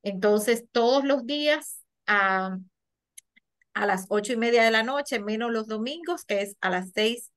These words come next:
y media de la tarde, allá en el Teatro Laura Bertrán de la Secundaria Babeque.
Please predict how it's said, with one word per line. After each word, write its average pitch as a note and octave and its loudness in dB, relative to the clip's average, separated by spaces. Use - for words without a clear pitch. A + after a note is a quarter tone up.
y G#3 -4
media G3 2
de G3 2
la F#3+ 0
tarde, B3 -2
allá G3 -4
en G#3 -4
el A3 -8
Teatro G#3 -4
Laura G3+ -2
Bertrán A#3+ -2
de A3+ -6
la G3+ -6
Secundaria G3 -4
Babeque. E3+ -4